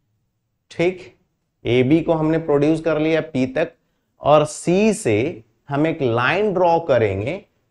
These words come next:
parallel to डीए। ये हमारा कंस्ट्रक्शन हो गया, ठीक,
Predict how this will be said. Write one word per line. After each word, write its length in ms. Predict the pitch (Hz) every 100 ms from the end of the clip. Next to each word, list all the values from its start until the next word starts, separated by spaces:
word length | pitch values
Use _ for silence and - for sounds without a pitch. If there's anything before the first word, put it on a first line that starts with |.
| _
parallel 640 | 120 127 139 139 165 180 160
to 340 | 185 226 220 - _ _ _
डीए। 720 | 120 147 165 151 104 85 - -
ये 140 | 135
हमारा 300 | 170 175 180
कंस्ट्रक्शन 640 | 175 160 147 139 113 - 113
हो 140 | 104
गया, 200 | 85 - - _ _ _ _ _ _ _ _ _ _ _ _ _ _ _ _ _ _ _ _
ठीक, 480 | - 190 208 - -